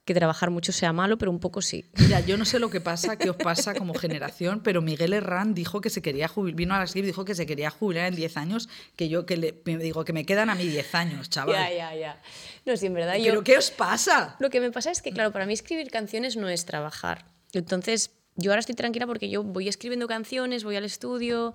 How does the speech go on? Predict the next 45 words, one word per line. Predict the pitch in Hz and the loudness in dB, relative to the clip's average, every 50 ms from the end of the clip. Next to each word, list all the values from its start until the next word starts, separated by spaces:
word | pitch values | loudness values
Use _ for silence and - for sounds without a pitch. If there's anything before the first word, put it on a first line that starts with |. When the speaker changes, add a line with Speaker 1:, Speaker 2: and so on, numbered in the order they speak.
| - - - - - - - - - - _ - | -10 -16 -20 -20 -20 -20 -20 -20 -20 -20 _ -6
Speaker 1:
No | 208 208 226 | -2 -2 0
estoy | 233 214 - - 226 | 0 -2 -2 -2 -4
haciendo | 208 202 214 214 202 | -4 -4 -4 -4 -2
conciertos, | - 190 180 170 226 220 202 202 190 - | -2 -2 0 2 2 2 2 0 -2 -4
que | - | -4
es | 170 196 | -6 -6
lo | 202 | -4
que | - 190 180 | -4 -4 -2
más | 185 196 190 202 | -2 -2 -2 -2
me | 185 | -2
estaba | 170 - 190 196 196 | -2 -2 -2 -2 0
desgastando, | 190 180 180 180 170 170 - - 190 190 185 180 170 165 - - - | 0 0 0 -2 -2 -2 0 0 0 0 2 0 0 0 -2 -6 -6
encontrar | 185 175 170 175 170 170 165 175 180 185 190 | -6 -6 -4 -2 -2 -2 0 0 2 0 2
ese | 190 - - 202 | 0 0 -2 -2
encaje | 196 190 180 185 - - 190 190 - - 185 | -2 -4 -6 -6 -2 -2 0 0 0 -2 -4
entre | 175 165 - 175 170 | -4 -2 -2 -2 -2
mi | 165 160 | -2 -2
vida | 170 170 180 185 | -4 -4 -4 -4
personal | - 185 - - 185 185 185 175 - - | -4 -6 -6 -6 -4 -4 -4 -6 -6 -8
y, | - 175 156 151 - 156 | -8 -8 -6 -6 -6 -4
y | 160 | -4
la | 151 147 - | -4 -4 -4
gira. | - 190 202 175 165 - - _ - - - - - - - - - - - - - - - - _ _ _ _ _ - | -4 -4 -4 -4 -4 -6 -10 _ -20 -20 -20 -20 -20 -20 -20 -20 -20 -20 -20 -20 -20 -20 -20 -20 _ _ _ _ _ -4
Y | 220 214 208 202 202 196 190 190 185 180 | -2 0 0 0 0 0 0 -2 -2 -4
tengo | 185 208 220 233 226 | -4 -4 -4 -4 -4
muchas | 226 220 220 226 214 | -4 -4 -4 -4 -4
ganas | 220 226 220 208 | -4 -4 -4 -4
de | 208 185 | -4 -4
volver | 180 165 185 196 | -2 0 0 -2
a | |
hacer | 202 - - 214 | -2 -2 -4 -6
gira, | - - 233 233 240 | -4 -2 -2 -2 -2
pero | - 226 202 196 | -2 -2 -2 0
ahora | 190 190 190 | 0 2 0
estoy | 208 208 - 233 | 0 0 -2 -2
en | 214 | -4
un | 202 190 | -4 -4
momento | 185 185 190 - 226 208 214 - | -4 -6 -4 -4 -4 -4 -4 -4
muy | 190 196 214 220 190 | -2 -2 0 0 0
dulce | 196 190 - - - 214 | 0 -2 -2 -4 -6 -4
también, | 170 180 170 170 160 156 151 147 156 - _ _ _ - - | -4 -4 -2 -2 -2 -4 -4 -6 -8 -12 _ _ _ -16 -8
porque | - 185 170 185 185 175 175 165 165 160 156 160 156 - - _ _ _ _ _ _ _ | -6 -6 -2 0 0 2 2 2 2 0 -2 -4 -6 -8 -10 _ _ _ _ _ _ _
es | - 165 | -14 -14
poder, | - - 202 190 196 196 - - _ _ _ _ _ _ _ | -8 -4 -2 0 0 0 -2 -6 _ _ _ _ _ _ _
mm, | 220 220 220 214 202 202 202 | -10 -8 -8 -6 -8 -8 -10